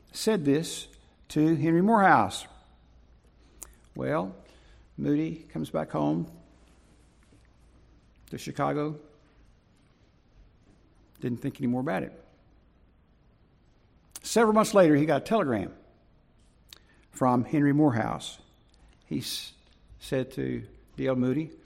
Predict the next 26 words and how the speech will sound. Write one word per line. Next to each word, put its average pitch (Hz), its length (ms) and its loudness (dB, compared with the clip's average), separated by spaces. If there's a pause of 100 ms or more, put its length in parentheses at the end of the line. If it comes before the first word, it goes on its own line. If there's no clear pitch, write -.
(540)
"I'm 151 180 0
in 151 100 2
the 143 60 0
States. - 540 -2 (540)
When 165 160 2
would 131 120 2
you 147 100 2
like 135 160 2
me - 100 -6
to 135 60 -6
come 139 280 0
to 123 340 -4 (340)
the 123 80 -8
church - 440 -4
and 107 80 -12
preach?" - 440 -6 (1500)
Well, 147 460 -2 (300)
<clears throat> - 1500 -8
Moody 175 240 4
felt 165 240 2
like 151 140 0
he 156 120 0
was 139 160 0
committed 139 460 4
for 131 100 -4
sure. 110 440 -4